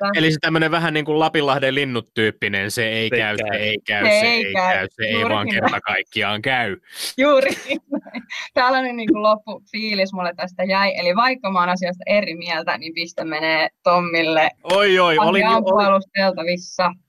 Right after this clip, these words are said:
Speaker 2: Kaivoin jo kuoppaa täällä, mutta,
Speaker 1: <laughs>
Speaker 2: mutta sitten kuitenkin tuli,
Speaker 1: Eli
Speaker 2: tuli
Speaker 1: yksi
Speaker 2: to-
Speaker 1: draaman karja on saatu aikaiseksi tää.
Speaker 2: No niin,
Speaker 1: Kyllä.
Speaker 2: kyllä, kyllä,
Speaker 3: Ja nyt,
Speaker 2: ehdottomasti.
Speaker 3: nyt,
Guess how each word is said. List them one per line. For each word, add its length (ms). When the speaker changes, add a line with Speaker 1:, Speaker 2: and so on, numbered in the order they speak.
Speaker 2:
Kaivoin 680
jo 220
kuoppaa 680
täällä, 340
mutta, 200
Speaker 1:
<laughs> 200
Speaker 2:
mutta 220
sitten 320
kuitenkin 760
tuli, 300
Speaker 1:
Eli 180
Speaker 2:
tuli 120
Speaker 1:
yksi 140
Speaker 2:
to- 100
Speaker 1:
draaman 280
karja 260
on 60
saatu 260
aikaiseksi 520
tää. 140
Speaker 2:
No 220
niin, 160
Speaker 1:
Kyllä. 120
Speaker 2:
kyllä, 300
kyllä, 260
Speaker 3:
Ja 80
nyt, 220
Speaker 2:
ehdottomasti. 360
Speaker 3:
nyt, 120